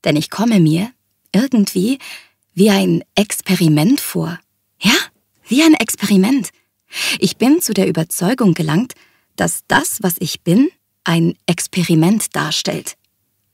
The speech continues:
Wie ich darauf komme? Ein Gefühl, das mir sagt, dass es so ist, wie ich es empfinde. Wenn ich also ein Experiment bin, stelle ich es dann ganz alleine dar?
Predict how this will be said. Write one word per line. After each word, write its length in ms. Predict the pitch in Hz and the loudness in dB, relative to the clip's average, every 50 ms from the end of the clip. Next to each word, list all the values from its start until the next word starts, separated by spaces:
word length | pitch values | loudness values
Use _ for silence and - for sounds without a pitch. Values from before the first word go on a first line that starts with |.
| _ _ _ _ _ _ _ | _ _ _ _ _ _ _
Wie 100 | 175 156 | -4 -4
ich 80 | 165 - | -4 -4
darauf 320 | - 156 160 156 - - | -4 -4 -4 -6 -6 -4
komme? 260 | - 156 156 202 277 - - _ _ _ _ _ _ _ _ _ _ _ | -2 0 2 2 0 -2 -6 _ _ _ _ _ _ _ _ _ _ _
Ein 140 | 294 311 302 | 4 4 4
Gefühl, 380 | 311 294 - - - - 320 240 | 4 2 -4 -2 0 0 0 0
das 180 | 202 185 - | -2 -2 0
mir 120 | 190 180 170 | 0 0 2
sagt, 300 | 180 175 175 175 - - | 2 0 -2 -2 -4 -6
dass 120 | 190 - | -6 -4
es 120 | 185 170 - | -4 -4 -4
so 80 | 208 - | -4 -2
ist, 360 | - 180 - - - - - - _ _ _ _ | -2 -4 -4 -6 -8 -12 -16 -16 _ _ _ _
wie 100 | 175 175 | 0 0
ich 120 | 170 175 | 0 0
es 100 | 180 170 | -4 -4
empfinde. 580 | 180 180 180 - - 170 165 165 175 160 160 170 _ _ _ _ _ _ _ _ _ _ _ _ _ _ _ - | -4 -4 -6 -4 -2 0 0 0 0 -2 -6 -10 _ _ _ _ _ _ _ _ _ _ _ _ _ _ _ 0
Wenn 300 | - 185 175 165 165 - | 4 4 6 6 4 4
ich 260 | - 269 285 - - - | 0 -2 -2 0 0 0
also 380 | 175 170 170 - - 156 - - | 2 2 0 0 -2 -4 -4 -4
ein 360 | 156 156 165 160 160 165 - - | -4 -4 -4 -4 -4 -4 -4 -4
Experiment 840 | 180 175 - - - - 180 175 165 170 156 156 160 247 277 - - | -4 -4 -4 -6 -6 -4 -2 0 2 2 4 4 4 2 0 -2 -4
bin, 260 | - 165 160 156 170 - _ _ _ _ _ _ _ | -4 -6 -4 -6 -8 -12 _ _ _ _ _ _ _
stelle 340 | - - - - 185 196 240 | -14 -6 0 2 2 4 2
ich 140 | - 208 - | 0 -2 -6
es 120 | 190 - | -8 -6
dann 180 | - 185 180 175 | -4 -2 -2 0
ganz 240 | 175 165 160 160 - | 0 -2 -2 -2 -2
alleine 420 | - 165 151 143 147 165 196 220 | -4 -2 -2 -2 0 0 -2 -2
dar? 200 | 226 262 262 311 | -2 -4 -6 -6